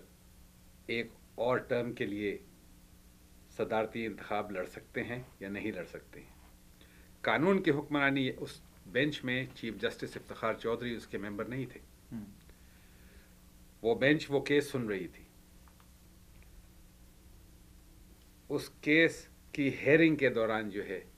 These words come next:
Speaker 1: ये तीन नवंबर की इमरजेंसी जो है नाफिज की, उस बेंच को तोड़ने के लिए और एक ऐसा नतीजा अक्स करने के लिए, हासिल करने के लिए जो जनरल को सूट करता था।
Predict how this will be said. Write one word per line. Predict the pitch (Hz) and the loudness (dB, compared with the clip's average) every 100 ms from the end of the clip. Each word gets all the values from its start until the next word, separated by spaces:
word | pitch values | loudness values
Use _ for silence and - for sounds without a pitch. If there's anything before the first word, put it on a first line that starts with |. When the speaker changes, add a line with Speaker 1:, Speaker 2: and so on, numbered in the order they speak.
| - | -10
Speaker 1:
ये | 98 | -8
तीन | - 120 113 | -6 -6 -6
नवंबर | 107 104 98 95 | -6 -6 -8 -12
की | - 95 - - - - | -12 -14 -16 -20 -20 -16
इमरजेंसी | 95 92 90 90 - | -10 -10 -8 -10 -10
जो | 82 80 | -12 -12
है | 82 78 - 101 | -12 -16 -18 -12
नाफिज | 85 - 82 | -12 -10 -14
की, | - 101 101 | -12 -12 -12
उस | 98 - | -16 -16
बेंच | 85 120 120 | -4 -2 -2
को | - 110 | -4 -4
तोड़ने | 113 113 117 113 | 0 0 0 -4
के | 113 | -4
लिए | 104 113 123 - - - - - - | -4 -4 -6 -8 -20 -20 -20 -10 -2
और | 101 | 0
एक | 131 131 - - - | 2 0 -6 -12 0
ऐसा | 165 - 175 | 0 6 4
नतीजा | 143 123 123 120 113 | 4 -2 -2 -2 -2
अक्स | 110 | -4
करने | - 107 107 | -6 -6 -4
के | 104 98 | -4 -6
लिए, | 92 85 - - - - - - - - | -8 -12 -14 -20 -20 -20 -20 -20 -20 -12
हासिल | - 117 131 120 | -6 -4 -4 -6
करने | 107 98 | -6 -6
के | 98 92 | -8 -10
लिए | 87 92 92 - - - | -10 -12 -14 -20 -20 -14
जो | 87 101 | -8 -6
जनरल | 87 98 104 | -4 -4 -4
को | 101 85 | -6 -10
सूट | - - - 110 - | -14 -16 -12 -10 -10
करता | 82 76 | -14 -14
था। | 78 | -18